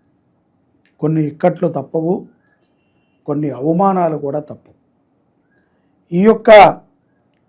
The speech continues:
జూలై మాసంలో ఖచ్చితమైనటువంటి ప్రణాళిక లేకపోతే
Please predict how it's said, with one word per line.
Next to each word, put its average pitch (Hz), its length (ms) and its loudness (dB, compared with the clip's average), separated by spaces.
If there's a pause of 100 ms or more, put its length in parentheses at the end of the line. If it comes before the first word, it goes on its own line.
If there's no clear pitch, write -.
(180)
జూలై 190 280 4
మాసంలో 190 560 2 (2250)
ఖచ్చితమైనటువంటి 196 1120 -2 (600)
ప్రణాళిక 180 500 0
లేకపోతే 156 600 -4